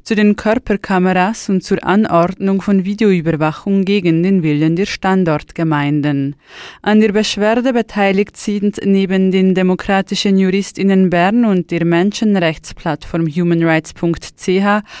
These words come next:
auch linke Parteien wie die Grünen und das Grüne Bündnis,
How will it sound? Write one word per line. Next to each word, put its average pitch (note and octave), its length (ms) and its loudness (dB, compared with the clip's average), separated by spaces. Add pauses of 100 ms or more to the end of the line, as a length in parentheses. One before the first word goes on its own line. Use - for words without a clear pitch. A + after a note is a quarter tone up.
(220)
auch G3+ 340 2
linke G#3+ 440 0
Parteien G#3 580 2
wie G#3 80 4
die F3 140 -2
Grünen G#3 460 0
und D#3 260 -2
das E3 180 -4
Grüne E3 300 0
Bündnis, F#3+ 580 0